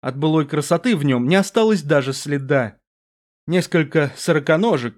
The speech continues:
пожирательниц падали, даже спустя столь долгое время находивших на нём пропитание, поспешили укрыться в глубине опустевших глазниц.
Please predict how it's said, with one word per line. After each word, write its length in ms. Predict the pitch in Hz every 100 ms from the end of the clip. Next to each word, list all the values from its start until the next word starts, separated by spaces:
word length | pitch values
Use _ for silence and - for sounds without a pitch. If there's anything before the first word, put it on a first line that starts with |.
| -
пожирательниц 680 | 147 170 147 143 147 147 -
падали, 600 | 196 135 131 113 104 - _ _ -
даже 220 | 220 208
спустя 420 | - 196 - 185
столь 240 | - 156
долгое 400 | 143 180 160 147
время 280 | 139 190 143
находивших 680 | 127 131 156 165 - 156 -
на 120 | 151
нём 220 | 156 156
пропитание, 840 | 139 143 143 139 196 165 160 143 _ _ _
поспешили 480 | 247 - 262 277 262
укрыться 440 | 233 202 214 208
в 80 | 185
глубине 460 | 156 165 156 180 196
опустевших 800 | - 143 160 - 147 135 143 135
глазниц. 680 | 147 139 123 143 127 -